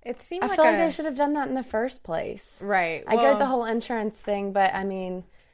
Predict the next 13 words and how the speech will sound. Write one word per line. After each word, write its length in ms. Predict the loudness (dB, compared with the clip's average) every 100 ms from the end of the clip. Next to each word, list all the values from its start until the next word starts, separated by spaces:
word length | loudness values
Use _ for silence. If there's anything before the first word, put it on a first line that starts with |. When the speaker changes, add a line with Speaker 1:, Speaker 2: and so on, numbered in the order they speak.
| _
Speaker 2:
when 220 | -4 0
you 80 | 2
think 240 | 0 -2 -2
about 300 | 0 0 0
the 80 |
conditions 500 | -4 -2 -2 -2 -6 -4
that 120 | -2
you're 100 | -2
living 360 | -2 -2 -4
in 120 | -6 -8
with 160 | -8
a 60 | -6
newborn, 760 | 0 0 0 -2 -2 -4 -8